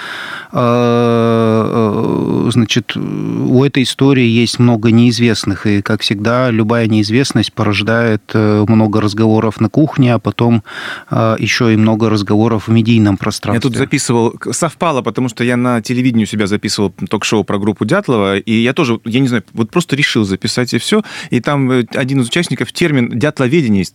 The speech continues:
Speaker 2: целый термин такой.
Speaker 1: Да, да, конечно. Ну, э, ш-, что говорить, если, э, вот, э, условно,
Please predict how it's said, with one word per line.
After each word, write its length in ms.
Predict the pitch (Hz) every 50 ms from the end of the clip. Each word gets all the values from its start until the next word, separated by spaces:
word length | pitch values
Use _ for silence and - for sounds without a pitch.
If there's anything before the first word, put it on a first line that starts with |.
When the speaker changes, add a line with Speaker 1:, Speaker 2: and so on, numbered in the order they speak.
| _
Speaker 2:
целый 240 | - - 120 117 117
термин 320 | 110 - 185 175 - 92 92
такой. 240 | - 76 143 - - 113 139 131
Speaker 1:
Да, 220 | 123 113 131 131 120
да, 100 | 107 110
конечно. 400 | - 143 151 160 143 - - 107
Ну, 320 | 117 127 127 135 127 113 - - - - - - -
э, 280 | - 175 127 120 113 107
ш-, 640 | 110 - - - - 127 127 123 - - 113 117 135
что 200 | - - - 139
говорить, 340 | 123 131 131 131 160 160 -
если, 320 | 127 120 - - - 117
э, 380 | 117 117 113 113 113 113 107 110
вот, 180 | 110 104 113 _ -
э, 60 | -
условно, 800 | - - - - - - - - 123 - - 131 120 110 110 110